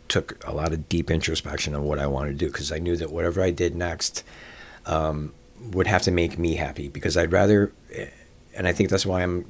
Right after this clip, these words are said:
kind of a success in this business, is that I'd rather be happy than right.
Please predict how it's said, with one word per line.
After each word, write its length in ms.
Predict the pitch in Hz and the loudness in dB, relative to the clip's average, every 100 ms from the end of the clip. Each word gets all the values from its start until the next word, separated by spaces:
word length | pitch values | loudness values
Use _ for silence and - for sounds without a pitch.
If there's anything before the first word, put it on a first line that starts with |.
| - | -4
kind 200 | 95 90 | -2 0
of 60 | |
a 40 | 85 | 0
success 420 | - - 90 - | 0 0 2 2
in 120 | 90 | 0
this 140 | 85 - | -2 -4
business, 420 | - 90 101 101 | -2 -2 2 0
is 160 | 90 85 | 0 0
that 180 | 87 87 | 0 0
I'd 140 | 82 | 2
rather 260 | 85 85 85 | 2 2 2
be 220 | 82 85 | 0 -4
happy 420 | - 73 - 90 | -6 -6 -2 -2
than 240 | 82 71 | 0 -2
right. 360 | 71 73 - | -2 -2 -2